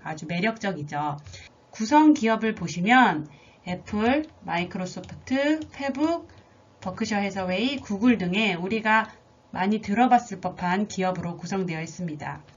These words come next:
신용평가사 스탠다드 앤 푸어스에서 선정하는 미국 우량기업의 지수를 추정하는 이티에프입니다.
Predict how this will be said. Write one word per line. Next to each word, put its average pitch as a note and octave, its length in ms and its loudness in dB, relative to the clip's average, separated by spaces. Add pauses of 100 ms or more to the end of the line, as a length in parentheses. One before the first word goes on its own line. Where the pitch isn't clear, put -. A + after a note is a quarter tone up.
(960)
신용평가사 D4+ 1040 2
스탠다드 C4+ 500 0
앤 G#3 160 0
푸어스에서 G3+ 600 -4
선정하는 G#3 760 0
미국 E3+ 520 -6
우량기업의 G3 680 0
지수를 F#3 420 -4
추정하는 G3 580 0
이티에프입니다. E3+ 880 -4